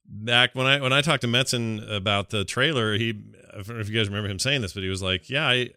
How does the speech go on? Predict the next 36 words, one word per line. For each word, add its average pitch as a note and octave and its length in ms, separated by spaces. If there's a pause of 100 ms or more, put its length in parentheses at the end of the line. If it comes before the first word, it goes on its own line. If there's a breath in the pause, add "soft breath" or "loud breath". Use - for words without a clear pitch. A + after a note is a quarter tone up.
(100)
I F#2+ 100
saw A#2+ 220
Tra-, C3 200
uh, G#2+ 180
Tracer B2+ 340
in A2 80
there, G2+ 120
but F2+ 200
I B2 60
thought D3+ 180
they B2+ 60
were A2+ 60
just G2 120
gonna G#2 140
use F#2 100
an E2+ 100
orc A2 360
before F#2 260
I G#2 80
left." D#2+ 340 (100)
There G2 120
wasn't G2 340
a F2 80
lot F2 220
of D#2 60
talk F2+ 180
about F2 160
anything F2 260
else. F#2+ 260 (800)
And F2+ 140
now, F#2+ 440
after F#2+ 200
seeing B2+ 280
it, G2 100
there's, A#2 160
like, - 180